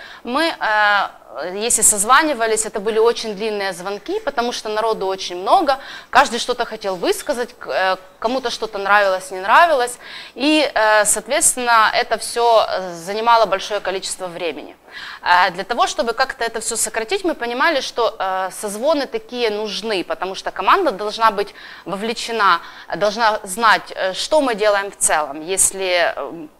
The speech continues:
ты получаешь какую-то таску, ты должен понимать, где она вообще в целом в процессе.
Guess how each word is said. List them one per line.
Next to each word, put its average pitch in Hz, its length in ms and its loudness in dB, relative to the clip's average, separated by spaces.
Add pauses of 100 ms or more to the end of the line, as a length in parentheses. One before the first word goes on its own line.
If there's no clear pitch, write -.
ты 196 80 -4
получаешь 202 540 -2
какую-то 220 340 -8
таску, 170 600 0 (380)
ты 226 60 -4
должен 233 360 0
понимать, 214 640 -2 (120)
где 175 420 -2
она 156 400 0 (200)
вообще 170 340 -8
в - 280 -14
целом 160 280 0
в - 120 -18
процессе. - 540 -10